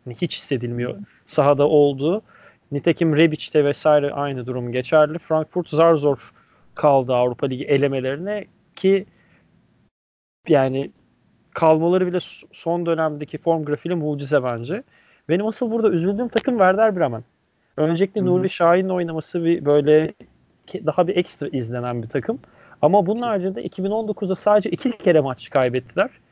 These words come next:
Speaker 1: ve ikisini arka arkaya kaybettiler. Bu da onları ligden bitti. Yani,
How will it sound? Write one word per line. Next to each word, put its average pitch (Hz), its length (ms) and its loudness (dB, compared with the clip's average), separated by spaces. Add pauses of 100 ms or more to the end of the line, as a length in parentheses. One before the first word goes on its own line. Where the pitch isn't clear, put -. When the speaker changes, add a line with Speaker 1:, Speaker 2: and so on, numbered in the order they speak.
(160)
Speaker 1:
ve 196 80 6
ikisini 240 400 0
arka 180 300 2
arkaya 139 280 2
kaybettiler. 147 560 -2
Bu 214 120 -4
da 220 40 0
onları 208 380 -2
ligden 156 380 0
bitti. - 180 -14
Yani, 135 160 -2